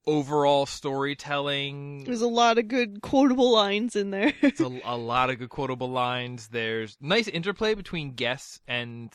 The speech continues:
Speaker 1: and the crew as well
Speaker 2: Yeah,
Speaker 1: as
Speaker 2: they had good, uh, interviews to work around. <laughs>
Speaker 1: Yeah, 'cause,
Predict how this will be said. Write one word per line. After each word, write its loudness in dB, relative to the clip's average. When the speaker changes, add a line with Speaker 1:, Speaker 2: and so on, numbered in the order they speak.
Speaker 1:
and -12
the -6
crew -6
as -8
well -10
Speaker 2:
Yeah, 6
Speaker 1:
as -2
Speaker 2:
they 2
had -4
good, -4
uh, -2
interviews 2
to -2
work -2
around. 6
<laughs> 4
Speaker 1:
Yeah, 4
'cause, 0